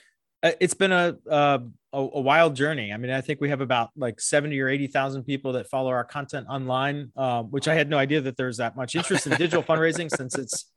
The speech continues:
Speaker 1: always been just kind of like a, a smaller subset of overall
Speaker 2: Mm-hmm.
Speaker 1: direct response fundraising. But it seems that I think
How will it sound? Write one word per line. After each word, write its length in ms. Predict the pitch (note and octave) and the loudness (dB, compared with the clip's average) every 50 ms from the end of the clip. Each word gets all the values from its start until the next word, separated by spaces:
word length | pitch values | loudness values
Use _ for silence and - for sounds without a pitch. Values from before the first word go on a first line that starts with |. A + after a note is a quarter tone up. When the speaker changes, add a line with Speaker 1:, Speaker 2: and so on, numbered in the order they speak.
| _ | _
Speaker 1:
always 300 | - C#3 D3+ D#3+ D#3 C3+ | 0 2 2 2 2 0
been 240 | B2+ B2 C#3+ C#3+ C#3+ | -2 -4 -4 -4 -2
just 220 | C3 C#3+ C3+ - | -4 -4 -6 -6
kind 180 | - D#3 D3 C3+ | -6 -4 -4 -4
of 80 | B2+ B2 | -2 -2
like 220 | B2+ B2 A#2+ - | -2 -2 -2 -2
a, 280 | B2 A2+ A2+ A2+ A2 - _ _ - - - - _ _ _ _ - | -4 -4 -4 -4 -6 -10 _ _ -20 -20 -20 -20 _ _ _ _ -8
a 60 | D3 | -8
smaller 500 | - - - - - D3+ D3 D3+ D#3+ C#3+ | -6 -6 -6 -6 -2 0 2 2 2 2
subset 560 | C3 - - D3+ C#3+ D3+ - - G3 G#3+ A3+ | 0 0 0 0 0 0 0 0 2 2 2
of 140 | E3 C3 B2+ | 2 0 0
overall 380 | C3+ C#3 C3+ C3+ C3 C3 C3 C3 | -2 -2 -2 0 0 0 0 0
Speaker 2:
Mm-hmm. 80 | B2+ | 0
Speaker 1:
direct 220 | B2 C3 C#3+ C#3+ - | -2 -4 -4 -4 -6
response 400 | C#3+ - - C#3 C3+ C3+ - - | -8 -6 -4 -4 -6 -6 -6 -6
fundraising. 640 | - C3 C3 C3 C#3 D3+ C#3+ D#3 E3+ F3 E3+ C3+ | -6 -4 -2 -2 -2 -2 -4 -4 -8 -10 -6 -4
But 220 | - - - - | -2 -2 -2 -4
it 100 | - - | -6 -8
seems 300 | - - - B3 D4+ D4 | -8 -6 -6 -6 -6 -2
that 160 | A3 G3 C3+ B2 | -2 0 0 0
I 80 | C#3+ | -4
think 240 | - - A#3+ A3+ - | -4 -4 -6 -6 -8